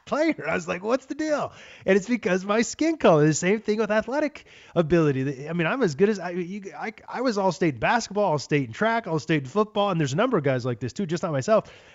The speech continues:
But nobody would wanna go and evaluate me as being athletic, which again goes to that same thing, is they're just not used to calling white guys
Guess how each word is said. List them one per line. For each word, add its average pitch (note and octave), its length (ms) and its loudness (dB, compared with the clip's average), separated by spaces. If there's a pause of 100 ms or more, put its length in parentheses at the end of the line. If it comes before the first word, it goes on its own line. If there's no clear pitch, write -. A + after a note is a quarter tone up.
(140)
But G3 120 4
nobody C4 320 4
would B3 140 -2
wanna G#3+ 260 0
go F#3 220 2
and G3+ 80 2
evaluate E3+ 540 2
me D#3+ 120 0
as E3+ 200 0
being D#3+ 300 -2
athletic, G3+ 640 -2
which D3+ 240 0
again G3+ 300 0
goes F3+ 280 2
to G3 60 -6
that F#3 220 0
same F3+ 260 -2
thing, A#3+ 220 -2
is D3+ 120 0
they're E3+ 180 2
just A3+ 200 -6
not G3+ 200 -2
used G#3 280 -2
to G#3 80 -2
calling G3 440 -2
white F#3 280 -2
guys B2+ 520 -4